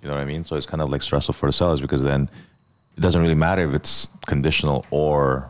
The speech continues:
firm. They could still back out with just two hundred dollars for every, what,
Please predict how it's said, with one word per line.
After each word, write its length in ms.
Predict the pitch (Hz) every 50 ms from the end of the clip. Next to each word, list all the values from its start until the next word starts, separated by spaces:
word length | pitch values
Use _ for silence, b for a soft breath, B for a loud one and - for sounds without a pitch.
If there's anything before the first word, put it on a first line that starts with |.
| - _ -
firm. 540 | - - - 95 92 82 73 69 69 69 - - _ _ -
They 80 | -
could 120 | - - -
still 180 | - 85 80
back 300 | 65 67 73 69 - -
out 300 | 82 80 73 65 65 - -
with 160 | - 76 73 -
just 340 | - 76 - - - - - - _ _ _ _ _ _
two 120 | - - 85
hundred 160 | 80 76 69
dollars 240 | 67 69 69 71 -
for 140 | - - 67
every, 400 | 71 69 65 - 71 69 67 - B B B B B B B B
what, 180 | - 69 65